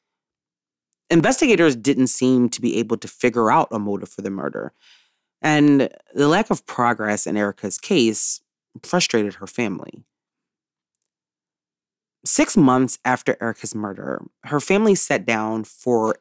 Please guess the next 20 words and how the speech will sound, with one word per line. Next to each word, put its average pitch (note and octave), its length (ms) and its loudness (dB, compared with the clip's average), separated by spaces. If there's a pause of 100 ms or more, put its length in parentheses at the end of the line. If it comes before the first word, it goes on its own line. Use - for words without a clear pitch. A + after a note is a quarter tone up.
that A2+ 220 -6
interview A2 400 -2
with G2+ 180 -8
Dateline. - 520 -6 (760)
Now, D3 80 -2
Charmaine F#3+ 500 6
told D3 400 4
Dateline G#2+ 480 0
in G#2+ 120 -2
that G#2+ 180 -2
interview G#2 560 -8
that A2+ 300 -2 (240)
investigators D3 720 0
had B2+ 180 -6
not A#2+ 340 -2
been A#2+ 140 -2
communicating A2 760 -4
with G2+ 200 -10
the - 80 -16
family. G2 560 -8